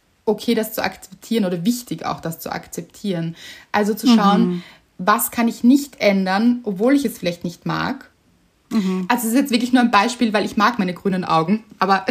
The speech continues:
Speaker 1: <laughs> ihr wisst, was ich meine. Dinge, die man nicht
Speaker 2: Mhm.
Speaker 1: ändern kann, so.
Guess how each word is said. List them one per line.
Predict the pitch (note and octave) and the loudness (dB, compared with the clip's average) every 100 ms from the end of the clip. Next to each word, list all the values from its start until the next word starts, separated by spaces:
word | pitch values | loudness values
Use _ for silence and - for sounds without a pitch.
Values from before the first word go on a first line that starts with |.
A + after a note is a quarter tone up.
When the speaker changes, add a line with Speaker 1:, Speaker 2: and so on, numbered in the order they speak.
| - | -6
Speaker 1:
<laughs> | - - | -12 -6
ihr | C#4+ C#4 | -2 0
wisst, | A#3 - | -2 -6
was | G#3+ | -10
ich | - | -2
meine. | F#3 F3+ F3 - - - | -2 -2 -4 -12 -6 4
Dinge, | B3+ C#4 | 6 6
die | B3 | 6
man | B3 A#3+ | 8 8
nicht | G#3+ | 8
Speaker 2:
Mhm. | F#3 F3+ | 4 0
Speaker 1:
ändern | F3+ F3+ F3 | 0 -2 -4
kann, | - E3 E3 | -6 -6 -6
so. | E3 D#3+ D3+ E3 | -6 -4 -4 -6